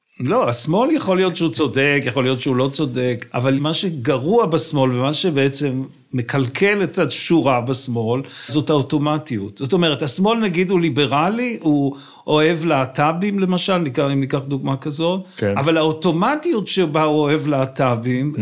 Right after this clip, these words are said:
Speaker 1: המצוות אנשים מלומדה, היא דבר שהוא בעיניי הרבה יותר גרוע
Speaker 2: Mm.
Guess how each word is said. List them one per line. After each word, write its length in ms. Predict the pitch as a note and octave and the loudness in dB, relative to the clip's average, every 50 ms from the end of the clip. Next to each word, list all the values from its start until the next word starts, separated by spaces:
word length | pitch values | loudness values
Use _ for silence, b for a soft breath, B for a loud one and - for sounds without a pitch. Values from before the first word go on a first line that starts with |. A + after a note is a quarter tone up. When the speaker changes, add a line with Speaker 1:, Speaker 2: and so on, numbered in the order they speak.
| G#2 | 0
Speaker 1:
המצוות 840 | G2+ F#2+ F#2 - C3 A#2+ A#2+ C3 C3+ C3 B2 - C#3+ D3 E3 E3 F3+ | 0 -2 -2 -4 -6 -6 -6 -4 -4 -4 -4 -4 -2 -2 -2 0 0
אנשים 300 | F3+ F3+ - - F3+ F3+ | -2 -2 -2 -2 -2 0
מלומדה, 500 | F#3 F#3 F#3+ F3+ E3 E3 E3 E3+ G#3+ G#3+ - - - | 2 2 2 2 0 -2 -2 -2 -2 -4 -4 -6 -4
היא 240 | G3 G#3 G#3+ A3 | -2 0 0 0
דבר 340 | F#3+ F#3+ E3 D3 F3 F#3 G3 | 2 0 0 2 0 0 0
שהוא 520 | F#3 - G#3 G3 - F3 F3 E3+ E3 - - - _ _ _ _ _ - | -2 -2 -2 -2 0 0 0 0 0 -2 -8 -18 _ _ _ _ _ 0
בעיניי 400 | D3+ E3+ E3 F3 G#3 B3+ D4 C4 | 2 2 4 4 2 2 2 0
הרבה 200 | F3 E3 F3+ F#3+ A3 | 0 0 0 2 2
יותר 300 | B3+ A#3+ - A#3+ A#3+ A3 | 2 2 0 0 -2 0
גרוע 720 | F#3 G3+ G3+ F3+ E3+ G#3+ C#4 D#4 D#4 C4 A3+ A3+ A#3 B3 | 0 0 0 0 2 2 2 2 2 2 2 0 0 -2
Speaker 2:
Mm. 20 | - | 0